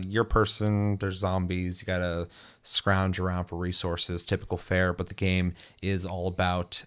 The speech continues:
um, you're not gonna starve to death in this game. You're gonna thrive. It's a game that's more designed around gameplay and fun and less about hardcore survival,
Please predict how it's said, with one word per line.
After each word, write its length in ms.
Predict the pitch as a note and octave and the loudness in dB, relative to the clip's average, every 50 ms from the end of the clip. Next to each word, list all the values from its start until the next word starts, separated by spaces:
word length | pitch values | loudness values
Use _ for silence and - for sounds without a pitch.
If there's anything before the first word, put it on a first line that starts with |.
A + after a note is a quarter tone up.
| - | -8
um, 520 | - F#2 F#2 F#2 F2+ F2 E2+ E2+ E2 E2+ F#2 - - - - - - - | -6 -4 -2 -2 -2 -4 -4 -6 -8 -8 -10 -12 -16 -20 -20 -20 -20 -18
you're 220 | - - G2 F#2 F#2 | -12 -6 -2 0 0
not 200 | F#2 F#2 F#2+ - | 0 0 0 0
gonna 100 | G#2+ G2 | 0 0
starve 300 | F#2 - - G2+ G2 F#2 | 0 4 4 4 4 4
to 40 | F#2+ | 2
death 260 | F2+ G2+ G2 F#2 - - | 2 4 4 4 2 0
in 60 | G2 | 0
this 120 | F#2+ F#2 - | 0 0 0
game. 560 | - G2 G2 F#2+ F#2+ F#2+ F#2+ F#2 F#2 F#2 F2+ - - - - - - | 2 2 4 4 4 4 2 2 0 0 -2 -4 -8 -20 -20 -12 -8
You're 100 | F#2+ F#2 | -8 -4
gonna 220 | - G2 G2 F#2+ | -2 0 0 0
thrive. 880 | F2+ - - F#2 F#2 F#2+ F#2+ F#2+ F#2+ F#2+ F#2+ F#2 F#2 F#2 F#2 F2+ - - - - - - | -2 -4 -2 0 2 4 4 6 6 6 6 4 4 2 0 0 -4 -8 -14 -16 -10 -8
It's 200 | - F#2 - - | -6 -4 -4 -4
a 60 | F#2+ | -2
game 240 | F#2+ G#2 G2+ G2+ G2+ | 0 2 2 4 2
that's 180 | G2 F#2 - | 0 0 -2
more 140 | - G2 F#2+ | -2 0 0
designed 380 | F#2 F#2 F#2 G2 F#2 F#2+ F#2 F#2 | 0 0 0 0 0 0 0 0
around 360 | F2+ F#2+ F2+ E2 E2+ F2+ - | 0 -2 -2 -4 -6 -10 -10
gameplay 680 | - - F#2+ F#2+ G2 G2+ F#2+ - - G#2 G#2 G#2 G#2+ G2+ | -8 -4 -2 0 0 0 0 0 2 4 4 6 4 4
and 120 | F2+ E2+ - | 2 -2 -4
fun 440 | - - - F2+ F#2 F#2+ G2+ G2+ G2 | -6 -6 -4 -2 0 0 0 0 0
and 240 | F2 F2+ F2+ F2+ | -2 -2 -4 -4
less 260 | F2 F2+ F2+ - - - | -4 -4 -4 -4 -4 -4
about 460 | F2 F2 F#2+ F2+ F2 E2+ E2 D2 - | -4 0 0 0 0 0 -2 -6 -8
hardcore 640 | - - - F#2+ F#2 F#2 F#2 - - - G2 F2+ | -6 -2 0 0 0 0 -2 -4 -4 -2 -2 -2
survival, 680 | - - F#2 F2+ F2 F2 F2+ F2+ G2+ G#2+ G#2+ A2 G#2+ | -2 -2 -2 -2 0 0 0 2 4 4 2 2 0